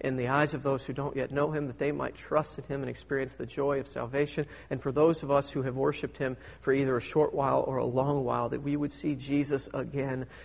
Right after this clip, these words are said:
as our greatest joy and our highest goal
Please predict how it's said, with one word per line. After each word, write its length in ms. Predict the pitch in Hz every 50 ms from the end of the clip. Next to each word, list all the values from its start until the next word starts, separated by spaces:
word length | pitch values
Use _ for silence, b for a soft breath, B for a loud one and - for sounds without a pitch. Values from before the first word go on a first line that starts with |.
| B B
as 160 | 127 123 127
our 120 | 131 120
greatest 540 | 117 131 131 131 139 143 139 139 139 - -
joy 340 | - - 123 117 120 120 123
and 100 | 123 127
our 120 | 120 123
highest 640 | 123 - - 135 131 131 135 131 - - - - -
goal 380 | 156 127 120 123 123 - -